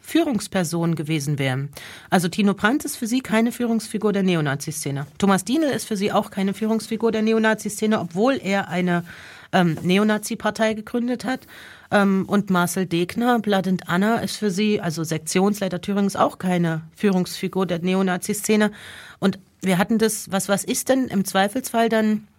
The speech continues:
oder wer legt denn fest, was eine Führungsfigur der Neonazi-Szene ist? Ja, das macht der V-Mann-Führer selber. Und da gibt's wiederum keine Kontrolle.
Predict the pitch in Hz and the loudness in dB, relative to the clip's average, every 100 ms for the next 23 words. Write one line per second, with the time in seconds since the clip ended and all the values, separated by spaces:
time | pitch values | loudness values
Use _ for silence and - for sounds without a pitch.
0 | - 190 180 190 214 240 - 226 214 - | -4 0 2 4 4 2 0 -2 0 0
1 | 302 - - - 208 - 196 214 226 214 | -2 -2 -10 -6 -4 -2 -2 0 2 0
2 | - 214 214 220 254 220 170 160 165 - | -2 -2 2 4 4 4 2 -2 -6 -6
3 | 151 135 113 - _ _ _ _ - 180 | -6 -6 -10 -14 _ _ _ _ -2 0
4 | 160 185 180 226 - 226 226 220 226 214 | 0 -2 -4 -4 0 2 0 -2 -2 -2
5 | 180 147 131 135 _ _ _ _ _ _ | 0 -2 -4 -12 _ _ _ _ _ _
6 | _ - 190 190 208 277 254 170 160 165 | _ 0 2 2 0 2 2 2 -2 -4
7 | 151 - 147 - 139 | -4 -6 -10 -10 -10